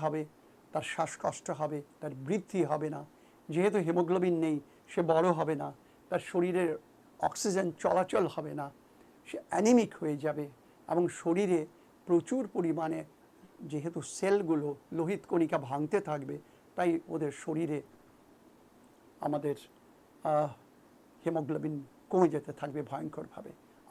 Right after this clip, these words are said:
আয়রন জমতে থাকবে। তাহলে আমায় কি কি করতে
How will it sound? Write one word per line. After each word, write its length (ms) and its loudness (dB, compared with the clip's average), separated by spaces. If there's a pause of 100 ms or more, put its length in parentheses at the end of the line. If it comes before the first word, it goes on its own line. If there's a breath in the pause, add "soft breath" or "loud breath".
আয়রন 340 2
জমতে 280 -4 (100)
থাকবে। 240 -14 (1200)
তাহলে 200 4 (100)
আমায় 220 2 (880)
কি 140 -6
কি 160 -4
করতে 220 -4